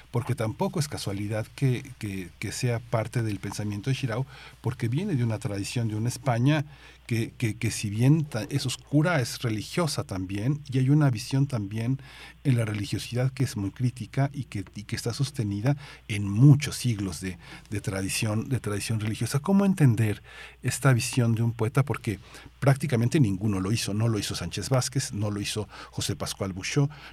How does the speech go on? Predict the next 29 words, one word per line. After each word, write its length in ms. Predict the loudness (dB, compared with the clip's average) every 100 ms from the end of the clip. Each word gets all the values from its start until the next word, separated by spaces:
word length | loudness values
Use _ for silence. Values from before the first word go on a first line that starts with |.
| 4
no 220 | 6 8
lo 100 | 6
ha 60 | 4
hecho 180 | 4
de 100 | 6
una 120 | 8 8
manera 360 | 6 2 0
frontal 560 | -2 -2 -2 -2 -2 -2
Angelina 440 | -6 -6 -4 -4 -2
Muñiz 380 | -2 -4 -4
Huberman. 480 | -2 -2 0 0 -2 -6 -18 -10
Es 180 | -6 0
una 120 | 4
manera 400 | 6 6 6 4 0 0
muy 240 | 4 4
frontal 580 | 2 -4 -4 -2 0 2
en 60 | 0
la 80 | -2
que 140 | -6
lo 80 | -4
en-, 120 | -6 -6
lo 140 | -6 -6
encara 300 | -4 -4 -2
Shirao. 280 | -2 -2 0
¿Cómo 200 | 2 2
lo 80 | 2
observas, 540 | 0 -4 -4 -6 -8
este, 260 | -8 -8 -6
Julieta? 460 | -4 -6 -6 -10